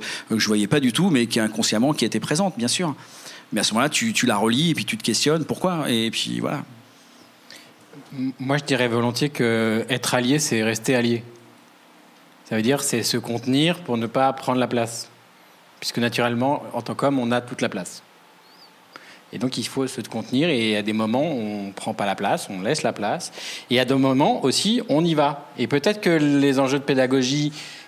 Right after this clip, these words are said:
Speaker 2: qui épuisent un certain nombre de femmes, euh, voire qui les font, euh, subir, euh, un, un espèce de, de retour de violence, euh, je pense à Twitter,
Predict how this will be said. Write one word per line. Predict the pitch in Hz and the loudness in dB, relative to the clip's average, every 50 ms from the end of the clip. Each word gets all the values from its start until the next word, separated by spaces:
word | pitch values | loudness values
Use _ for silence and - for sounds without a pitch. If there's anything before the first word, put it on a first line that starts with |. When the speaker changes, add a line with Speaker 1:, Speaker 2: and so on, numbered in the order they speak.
| - - | -12 -8
Speaker 2:
qui | - 117 127 | -4 0 2
épuisent | 147 156 156 156 165 170 190 196 196 196 170 156 | 2 0 0 0 0 0 2 4 4 4 4 4
un | 143 | 2
certain | - - 131 - - 143 | 2 0 -2 0 2 2
nombre | 139 139 131 | 4 4 4
de | 131 135 | 2 2
femmes, | 123 - - 139 135 135 131 131 123 113 110 - - - - - - - - - 123 | 0 2 2 2 4 4 2 2 -2 -4 -6 -8 -14 -16 -16 -18 -18 -16 -10 -4 -2
euh, | 113 | 0
voire | 110 107 123 139 143 139 - | 2 4 4 4 2 2 -2
qui | - - 135 | -2 0 0
les | 123 117 120 123 123 123 120 | 2 4 4 4 4 2 2
font, | 120 - - 143 139 139 139 139 131 | 0 -2 -2 0 2 2 2 2 2
euh, | 117 | 0
subir, | 107 - - 135 127 120 135 143 151 139 | 0 0 0 0 0 2 2 4 4 4
euh, | 120 123 120 117 | 4 2 2 2
un, | 113 113 110 113 110 120 | 2 2 0 0 0 0
un | 117 113 110 110 110 | 0 0 0 -2 -2
espèce | 107 - - 139 120 107 | -4 -2 -2 -2 -2 0
de, | 110 110 107 104 - - - - - - | 0 -2 -2 -2 -6 -10 -14 -12 -6 -2
de | 123 | 0
retour | 113 104 147 156 - 185 165 | 2 4 4 4 4 4 4
de | 156 151 | 4 4
violence, | 135 139 151 147 147 147 147 147 139 139 - - - - - - - - - - | 4 4 4 4 4 4 4 4 2 2 0 -2 -2 -6 -10 -14 -18 -20 -14 -12
euh, | 120 117 113 113 110 110 113 113 117 120 | -10 -8 -8 -6 -6 -6 -4 -4 -4 -4
je | - | -4
pense | - 127 127 - - | -2 -2 0 0 -2
à | 104 | -2
Twitter, | - 117 113 110 - 135 139 | -4 -6 -4 0 2 2 2